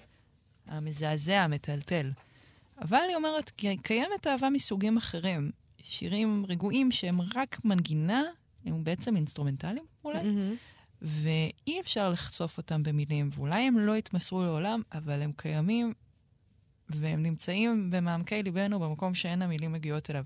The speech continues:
Speaker 1: לדעתי." ככה אני קוראת את ההתייחסות של אווה קלפי,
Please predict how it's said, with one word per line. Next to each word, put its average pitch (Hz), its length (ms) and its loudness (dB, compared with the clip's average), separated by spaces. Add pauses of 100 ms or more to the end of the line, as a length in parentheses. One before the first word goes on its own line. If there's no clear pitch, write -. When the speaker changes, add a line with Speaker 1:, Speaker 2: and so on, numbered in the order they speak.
Speaker 1:
לדעתי." 147 480 -4 (840)
ככה 185 200 -6
אני 175 100 0
קוראת 170 420 -2 (120)
את 175 160 -2
ההתייחסות 156 560 0
של 160 140 2
אווה 156 160 2
קלפי, 151 460 -2